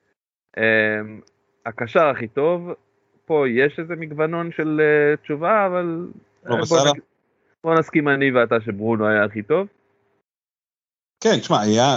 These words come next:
Speaker 2: גם, גם שם היה תקופות שיכולת להגיד גונדגן. כלומר, היה לו תקופה מאוד מאוד חזקה. בטח ביחס למחיר, וכאילו כאלה הוא היה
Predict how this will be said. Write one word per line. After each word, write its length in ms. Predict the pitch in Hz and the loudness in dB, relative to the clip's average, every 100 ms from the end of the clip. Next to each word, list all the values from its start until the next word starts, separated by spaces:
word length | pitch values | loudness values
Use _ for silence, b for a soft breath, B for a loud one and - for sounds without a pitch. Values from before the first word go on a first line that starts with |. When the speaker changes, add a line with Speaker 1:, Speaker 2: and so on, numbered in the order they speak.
| 104 | 2
Speaker 2:
גם, 120 | 131 147 123 | 0 0 0
גם 120 | 139 | -2
שם 180 | 135 120 | 0 0
היה 100 | 101 | -2
תקופות 420 | 107 - - 113 | -4 -8 -2 -2
שיכולת 280 | 110 101 107 | -2 -4 0
להגיד 280 | 104 98 104 | 0 2 0
גונדגן. 500 | 101 98 95 117 95 90 _ _ _ _ | 0 0 2 2 0 -4 _ _ _ _
כלומר, 260 | - 95 92 | -4 0 4
היה 120 | 98 | 4
לו 720 | 107 107 101 98 98 92 90 87 | 4 2 0 -2 -4 -6 -6 -8
תקופה 320 | - - - 107 | -14 -6 -2 0
מאוד 340 | 98 - 175 | -2 0 0
מאוד 240 | 120 110 101 | 2 0 -2
חזקה. 440 | 101 92 90 90 82 _ _ _ _ | -4 -4 -6 -6 -6 _ _ _ _
בטח 240 | - 120 113 | -2 0 0
ביחס 460 | 101 101 104 101 | 0 0 0 -4
למחיר, 480 | 95 92 - 127 104 | -6 -6 -2 0 2
וכאילו 420 | 95 92 101 104 | 0 0 0 0
כאלה 260 | 104 107 104 | 2 2 2
הוא 120 | 98 | 2
היה 340 | 98 98 95 | 2 2 2